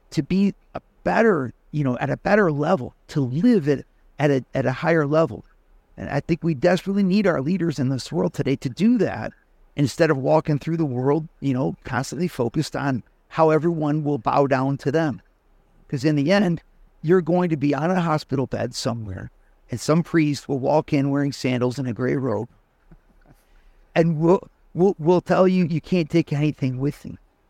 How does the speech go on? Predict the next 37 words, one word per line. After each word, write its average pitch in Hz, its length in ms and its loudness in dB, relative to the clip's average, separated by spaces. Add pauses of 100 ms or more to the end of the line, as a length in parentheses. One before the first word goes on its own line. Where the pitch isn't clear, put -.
(260)
You - 60 -20
know? 120 120 -14 (220)
The 147 60 4
only 247 200 4
thing 247 160 0
you 240 80 2
can 220 140 -4
take 220 260 0
with 196 200 4
you 214 200 2 (100)
is 120 80 -6
what 156 200 -2
you 165 60 -6
give 147 180 0
away. 147 360 -4 (960)
The 156 60 -12
only 185 120 2
thing 208 100 2
you 208 80 0
take 180 240 2
with 170 200 2
you 139 40 0
is 131 80 -2
what 143 180 -4
you 139 60 -4
give 139 160 0
away. 127 320 -4 (560)
So - 100 -20
I - 40 -2
want 139 180 0
you 156 60 2
to 135 80 0
think 160 200 0
about 113 280 -4
that, 110 200 -4
because - 280 -6
that's - 480 -4